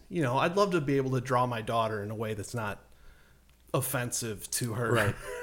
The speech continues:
Speaker 1: <laughs>
Speaker 2: This is my stick.
Speaker 1: Her, her actual,
Speaker 2: Yeah, my
Speaker 1: you know,
Speaker 2: stick figure
Speaker 1: uh,
Speaker 2: drawing of you.
Speaker 1: Yeah,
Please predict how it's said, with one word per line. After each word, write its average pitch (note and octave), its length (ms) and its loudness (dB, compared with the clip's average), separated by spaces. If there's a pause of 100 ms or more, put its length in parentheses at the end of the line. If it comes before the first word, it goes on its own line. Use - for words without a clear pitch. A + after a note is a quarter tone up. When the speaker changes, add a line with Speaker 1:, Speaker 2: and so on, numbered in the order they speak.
(120)
Speaker 1:
<laughs> E3+ 400 10 (320)
Speaker 2:
This A#2+ 160 4
is B2 220 4
my C3 140 12
stick. C#3 260 10
Speaker 1:
Her, G#3+ 240 12
her F3+ 280 8
actual, E3+ 520 6
Speaker 2:
Yeah, - 160 8 (360)
my A#2+ 120 4
Speaker 1:
you C3+ 100 4
know, B2+ 60 2
Speaker 2:
stick B2+ 180 6
figure G2+ 420 0 (560)
Speaker 1:
uh, D#3 280 6
Speaker 2:
drawing G2 260 4
of F2+ 120 -2
you. G2 220 0 (440)
Speaker 1:
Yeah, D#3+ 420 6